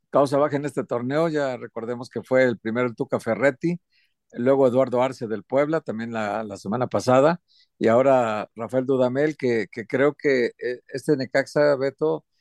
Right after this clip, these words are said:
es la de las peores versiones del Necaxa que hemos visto en años, en años, de verdad, un equipo que no le gana a nadie, un equipo que pierde con todos,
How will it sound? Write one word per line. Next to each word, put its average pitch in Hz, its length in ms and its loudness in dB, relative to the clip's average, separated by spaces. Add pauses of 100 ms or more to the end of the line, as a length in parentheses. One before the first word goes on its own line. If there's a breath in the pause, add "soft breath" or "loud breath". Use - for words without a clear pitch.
(240)
es 131 200 -4
la 127 280 0
de 107 160 -4
las 104 200 -8
peores 175 340 0
versiones 143 460 -6
del 120 140 -2
Necaxa 131 340 -4
que 131 80 -2
hemos 127 180 -2
visto 131 220 -4
en 123 120 -2
años, 131 580 -4 (280)
en 110 160 -4
años, 135 300 2
de 113 80 6
verdad, 123 200 4
un 151 80 0
equipo 151 220 -2
que 135 120 0
no 135 120 2
le 143 100 4
gana 143 260 0
a 107 220 -6
nadie, 156 540 -2 (440 soft breath)
un 131 140 -8
equipo 131 360 -2
que - 140 2
pierde 143 360 4
con - 280 -6
todos, 160 580 2